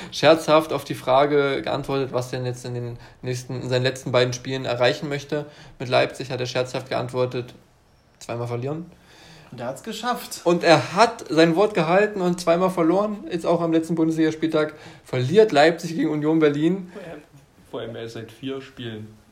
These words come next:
Speaker 3: sieglos.
Speaker 1: Mhm.
Speaker 2: Das ist schon herrlich, ja?
Speaker 3: Das ist schon cool.
Speaker 2: Freut man sich als Bayern-Fan.
Speaker 1: Er kommt mit einer ausbaufähigen,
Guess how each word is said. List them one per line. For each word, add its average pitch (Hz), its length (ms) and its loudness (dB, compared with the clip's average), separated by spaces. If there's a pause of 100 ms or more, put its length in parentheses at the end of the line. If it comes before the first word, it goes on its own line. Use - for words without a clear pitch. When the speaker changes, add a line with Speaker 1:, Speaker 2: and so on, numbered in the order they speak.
(200)
Speaker 3:
sieglos. 113 600 -12
Speaker 1:
Mhm. 294 160 -4 (1800)
Speaker 2:
Das 156 120 -14
ist - 60 -12
schon 196 140 -4
herrlich, 127 360 -6
ja? 131 280 -10
Speaker 3:
Das - 100 -20
ist - 60 -20
schon 214 180 -12
cool. 127 180 -8 (140)
Speaker 2:
Freut 170 240 -4
man 175 80 -6
sich 151 100 -4
als 135 120 -8
Bayern-Fan. 127 640 -12 (100)
Speaker 1:
Er 135 80 -8
kommt 160 360 0
mit 160 120 2
einer 147 400 4
ausbaufähigen, 143 640 0